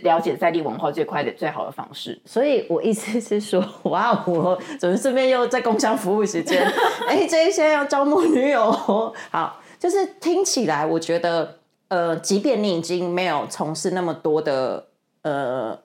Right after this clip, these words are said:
Speaker 2: 女同志娱乐产业那么多了，但是你还是很喜欢到处去观察一个女同志的社群动向啊，或者是整个的，的市场啊，那些的概念，对不对？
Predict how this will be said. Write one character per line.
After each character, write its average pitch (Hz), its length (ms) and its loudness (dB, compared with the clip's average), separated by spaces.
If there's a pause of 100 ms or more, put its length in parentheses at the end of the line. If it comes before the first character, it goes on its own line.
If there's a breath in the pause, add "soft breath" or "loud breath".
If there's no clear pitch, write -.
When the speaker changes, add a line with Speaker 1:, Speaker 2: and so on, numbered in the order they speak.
(140)
Speaker 2:
女 180 120 0
同 175 160 0
志 214 140 0
娱 165 120 2
乐 175 140 2
产 160 240 -8
业 151 120 -2
那 160 100 -6
么 139 80 -8
多 135 300 -4
了， 113 200 -8
但 208 160 0
是 220 120 0
你 180 180 2
还 160 180 -4
是 220 160 0
很 170 160 0
喜 151 180 -4
欢 143 280 -4
到 151 200 0
处 151 220 -2
去 170 180 -2
观 151 320 -4
察 123 380 -4 (460 soft breath)
一 165 100 -4
个 147 400 -2
女 160 140 -2
同 156 180 -2
志 175 160 -4
的 123 340 -2 (280)
社 185 160 -2
群 156 160 -4
动 165 180 -2
向 156 260 -6
啊， 131 220 -12
或 151 240 -2
者 147 60 -4
是 165 100 -6
整 143 100 -6
个 131 120 -10
的， 117 340 -8 (460 soft breath)
的 139 100 -2
市 165 260 -2
场 117 320 -10
啊， 110 200 -12
那 143 160 -8
些 139 120 -10
的 123 120 -6
概 104 280 -8
念， 120 200 -12
对 117 100 -10
不 117 60 -12
对？ 98 140 -10